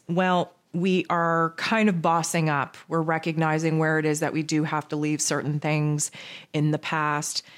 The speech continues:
Now, the moon is still very much in Leo energy at this point. We are void, of course, but there is a full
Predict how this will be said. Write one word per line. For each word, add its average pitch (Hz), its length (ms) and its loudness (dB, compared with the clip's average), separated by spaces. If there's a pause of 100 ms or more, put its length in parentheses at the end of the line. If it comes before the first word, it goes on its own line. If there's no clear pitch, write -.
(140)
Now, 160 140 -2
the 156 120 0
moon 175 280 4
is 175 280 0
still 175 260 0
very 165 280 2
much 156 280 0
in 165 220 0
Leo 156 280 2
energy 156 600 0
at 151 200 -4
this 156 220 -2
point. 156 500 0
We 156 200 0
are 156 240 0
void, 151 320 0
of 151 160 -2
course, 156 480 -2
but 156 200 -6
there 156 180 0
is 151 560 0
a 156 340 0 (380)
full 262 600 2